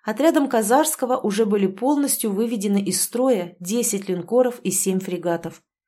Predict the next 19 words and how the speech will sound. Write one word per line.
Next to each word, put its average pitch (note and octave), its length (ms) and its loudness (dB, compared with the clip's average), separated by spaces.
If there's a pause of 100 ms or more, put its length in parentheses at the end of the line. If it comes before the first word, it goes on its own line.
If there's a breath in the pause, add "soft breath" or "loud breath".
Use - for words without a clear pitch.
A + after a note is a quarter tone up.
(140)
Все - 300 0
линкоры A#3+ 440 2
были G3 280 2
испанскими, E3 760 -4 (440 soft breath)
а G3+ 80 0
фрегаты — A3+ 640 2 (220 soft breath)
испанскими, C4 680 0
французскими A3 760 -4
и G3 120 -4
английскими. E3+ 800 -4 (300)
Неприятельские F#3+ 840 0
корабли F#3 540 -2 (200 loud breath)
горели G3 640 0 (100)
и F3+ 100 -2
медленно F#3 500 -2
тонули. D#3 560 -10 (540 soft breath)
Заметив B3+ 500 0
манёвр A#3+ 380 -2
противника, G#3+ 720 -2